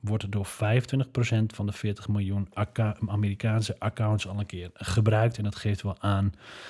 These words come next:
hoe belangrijk we same day delivery vinden. In ieder geval in Amerika. En ik denk dat dat in Europa niet heel anders is. Want we willen gewoon domweg niet meer wachten op onze spullen. Eh, trend twaalf,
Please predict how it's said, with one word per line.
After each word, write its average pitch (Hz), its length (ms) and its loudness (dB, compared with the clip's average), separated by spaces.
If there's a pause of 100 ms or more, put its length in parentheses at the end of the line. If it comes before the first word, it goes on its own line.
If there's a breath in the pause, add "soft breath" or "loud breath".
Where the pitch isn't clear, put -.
(360 loud breath)
hoe 120 160 6
belangrijk 110 480 6
we 104 100 2
same 110 340 4
day 101 160 2
delivery 104 500 0
vinden. 107 380 2
In 123 80 2
ieder 117 140 2
geval 113 160 0
in 107 60 2
Amerika. 107 460 4
En 127 100 2
ik 107 120 0
denk 104 180 0
dat 101 120 -6
dat 101 160 -8
in 107 120 -2
Europa 107 400 2
niet 113 200 4
heel 120 220 2
anders 107 320 2
is. 120 300 -2 (880)
Want 113 140 4
we 107 80 4
willen 98 200 0
gewoon 90 440 -4
domweg 104 500 0
niet 92 160 -8
meer 85 200 -10
wachten 95 440 -4
op 95 160 -8
onze 104 260 0
spullen. 110 500 0 (1000 loud breath)
Eh, 131 180 4
trend 139 460 4
twaalf, 143 600 2